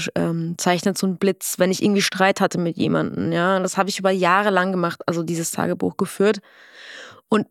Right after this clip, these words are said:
immer, ich hab dann irgendwann mal geguckt, weil ich interessiert war, wann diese Blitze in meinem Kalender aufgetaucht sind. Und das war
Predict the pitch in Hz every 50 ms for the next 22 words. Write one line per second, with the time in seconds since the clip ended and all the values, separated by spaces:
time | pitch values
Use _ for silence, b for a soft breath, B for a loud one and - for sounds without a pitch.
0 | _ - 240 262 269 254 226 190 185 - 196 - - 202 - 202 214 208 202 196
1 | 190 180 180 _ - - 214 190 - - - - - - - - - 190 190 170
2 | 175 - - - - - - - - 170 - 175 170 - - 214 196 180 180 170
3 | 165 165 170 165 180 190 214 233 233 226 214 180 196 185 170 180 - - 202 202
4 | 202 - - - - 185 180 180 180 175 175 170 170 175 - 180 160 170 175 185
5 | 180 - - 180 - - 175 - - 160 165 151 - - - 151 165 160 139 139
6 | 175 - - - -